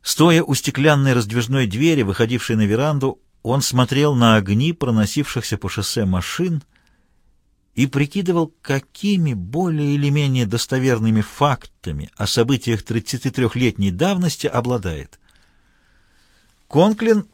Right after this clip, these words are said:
по словам Кэтрин Регистер, знал Марджери Лоуф. Кроме того, из дела было ясно, что он каким-то образом вмешался в расследование этого преступления по неизвестным пока причинам. Это вмешательство,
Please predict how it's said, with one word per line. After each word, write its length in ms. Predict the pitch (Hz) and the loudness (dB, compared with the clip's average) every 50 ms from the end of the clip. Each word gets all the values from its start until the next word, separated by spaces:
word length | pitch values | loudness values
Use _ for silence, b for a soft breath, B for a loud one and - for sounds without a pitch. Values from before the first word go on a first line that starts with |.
| _ _ _ _ _ _ _ _ _ - | _ _ _ _ _ _ _ _ _ -4
по 80 | - 139 | -2 0
словам 380 | - 151 151 165 185 185 165 | 2 2 4 4 4 2 2
Кэтрин 440 | - - 190 196 180 - 175 175 165 | 0 0 0 0 0 0 0 2 2
Регистер, 520 | 160 175 175 156 160 143 - - 160 147 127 | 4 2 2 2 0 0 2 2 2 2 2
знал 460 | 104 110 123 143 151 139 120 107 101 | 2 2 4 4 6 6 6 6 4
Марджери 460 | 101 101 95 87 76 76 87 90 87 | 4 2 2 0 0 -2 -4 -2 -2
Лоуф. 540 | 90 85 82 76 71 65 - - - - - _ _ _ _ _ _ _ _ _ _ _ _ _ _ _ _ _ _ _ _ _ | -2 -2 -4 -6 -6 -8 -12 -16 -20 -20 -20 _ _ _ _ _ _ _ _ _ _ _ _ _ _ _ _ _ _ _ _ _
Кроме 240 | - 113 123 135 135 | -2 0 0 0 2
того, 200 | - 143 139 143 | 0 0 0 0
из 180 | 151 151 151 | 0 -2 -2
дела 260 | 151 196 214 185 139 104 | -2 -2 0 0 0 -2
было 160 | 107 110 117 | -2 -2 -2
ясно, 340 | 123 127 107 95 - 104 87 | 0 -2 -2 -2 -4 -6 -8
что 220 | - - 117 127 | -6 -6 -4 -2
он 140 | 156 185 190 | -2 -2 -2
каким-то 560 | - 180 165 - 180 185 175 - - 151 165 | -4 -6 -6 -4 -4 -4 -4 -4 -2 -2 -2
образом 400 | 180 175 185 180 165 160 175 160 | -2 -2 -2 -2 -2 -2 -2 -2
вмешался 800 | 135 120 135 170 190 - - - 180 151 123 101 - - - 98 | -2 -2 -2 -2 0 -2 0 0 2 2 2 0 -2 -6 -6 -6
в 80 | 87 101 | -2 -2
расследование 680 | 123 135 - - - 127 120 92 98 98 104 104 110 | -2 -2 -2 -2 -2 -2 -2 0 0 0 0 -2 -2
этого 320 | - 107 95 - 95 92 | -2 -6 -6 -6 -6 -6
преступления 840 | - 101 92 - - 107 92 - 123 170 202 208 196 196 185 165 b b b b b b b b b b b b b _ _ | -6 -6 -8 -8 -8 -10 -8 -4 -2 -2 0 2 2 2 0 0 b b b b b b b b b b b b b _ _
по 120 | - 120 | -4 -2
неизвестным 600 | 131 151 165 185 175 180 180 147 - - 110 107 | -2 0 0 0 0 0 -2 -2 -2 -2 -4 -4
пока 240 | - 131 - 104 90 | -4 -4 -4 -4 -4
причинам. 500 | - 123 127 - - 92 71 69 67 - _ _ _ _ _ _ _ _ _ _ _ _ _ _ _ _ _ _ _ _ _ _ _ _ - | -4 -6 -8 -6 -8 -8 -8 -8 -10 -14 _ _ _ _ _ _ _ _ _ _ _ _ _ _ _ _ _ _ _ _ _ _ _ _ 0
Это 180 | 127 120 - 170 | 0 2 2 2
вмешательство, 880 | 139 131 139 131 - - 147 135 120 - 139 131 - - - 147 151 | 2 2 2 0 0 0 0 0 0 -2 -6 -10 -10 -10 -10 -10 -12